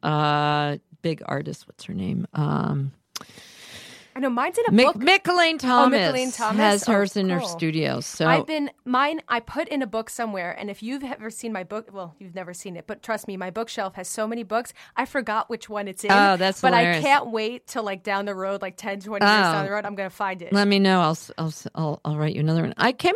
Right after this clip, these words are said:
Speaker 1: up with that idea in, um, oh nine when I was doing, um, Stand Up, Lie Down, and I'm not really sure exactly, you know, what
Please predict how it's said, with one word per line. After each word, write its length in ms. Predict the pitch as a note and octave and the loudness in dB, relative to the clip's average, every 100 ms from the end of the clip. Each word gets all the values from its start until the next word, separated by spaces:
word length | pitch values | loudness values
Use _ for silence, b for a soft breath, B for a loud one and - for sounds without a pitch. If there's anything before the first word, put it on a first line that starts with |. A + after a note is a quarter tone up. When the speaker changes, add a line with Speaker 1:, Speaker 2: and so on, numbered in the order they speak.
| C5+ | 0
Speaker 1:
up 120 | C5 | -2
with 120 | A4 | 0
that 160 | A#3 A3+ | 2 4
idea 320 | A3 A3 G#3+ | 2 2 2
in, 180 | F#3+ - - | 2 -2 0
um, 440 | F3 E3+ E3 D#3+ - - | 2 2 2 -2 -4 0
oh 160 | F#3 | 2
nine 480 | F3 F3 E3+ F3 F3+ | 4 4 4 4 2
when 160 | E3 D#3 | 2 2
I 80 | |
was 240 | D#3+ D#3 - | 0 -2 -2
doing, 540 | E3+ E3 D#3+ D#3 D#3 - | 0 2 4 2 0 -2
um, 400 | D3+ D3+ D3+ D3 | 0 2 2 -2
Stand 400 | - - E3 E3 | -6 -2 0 2
Up, 160 | E3 - | 0 0
Lie 160 | D#3 | 0
Down, 320 | D3+ E3 D#3+ D#3 | 0 2 2 2
and 80 | |
I'm 140 | D#3 E3 | 0 0
not 280 | D#3+ D#3+ - | 2 0 -2
really 220 | E3+ E3 | -2 -2
sure 500 | - - D#3+ D#3 E3 | -4 -2 0 0 -2
exactly, 1300 | - D3 C#3 - D#3 D#3 D#3 E3 D#3+ D#3 D#3 D3+ D3+ - B B B B B B B B B B | -6 -10 -6 -2 0 0 -2 -2 0 0 0 0 -2 -4 B B B B B B B B B B
you 160 | - F3+ | 0 4
know, 500 | F3 E3 D#3+ D#3 C#3 - - | 6 4 2 0 -4 -14 -4
what 260 | F3 D#3+ | -2 -2